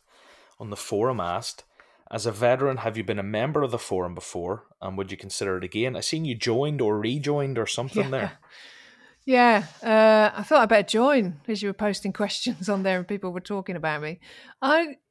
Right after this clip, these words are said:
Speaker 2: <sighs> do you know what? I, this is gonna s-, make me sound like such an idiot. I didn't really know how to do <laughs> it <laughs> because
Speaker 1: Yeah.
Speaker 2: I tried to go on the forum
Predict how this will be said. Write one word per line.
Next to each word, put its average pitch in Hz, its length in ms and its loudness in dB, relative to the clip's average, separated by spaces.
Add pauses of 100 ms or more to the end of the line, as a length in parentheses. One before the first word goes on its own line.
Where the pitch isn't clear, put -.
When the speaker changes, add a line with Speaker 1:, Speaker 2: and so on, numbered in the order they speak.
Speaker 2:
<sighs> - 540 -14
do - 80 -4
you 349 40 0
know 381 180 4
what? 381 220 6
I, 202 100 2
this 269 280 -6
is 285 80 -10
gonna 254 140 2
s-, 208 160 -6
make 196 260 -2
me 170 80 -4
sound 170 260 -6
like 151 180 -4
such - 280 -10
an 185 80 -6
idiot. 175 360 -6
I 233 100 -2
didn't 349 200 -4
really 294 320 0
know 233 180 2
how 202 180 -2
to - 140 -10
do 226 220 -4
<laughs> - 60 -18
it - 500 -6 (160)
<laughs> - 480 -10
because 392 360 2
Speaker 1:
Yeah. 139 300 6
Speaker 2:
I 359 100 2
tried 403 460 -2
to 339 100 -4
go 339 280 2
on 311 140 -2
the 277 80 -2
forum 185 640 0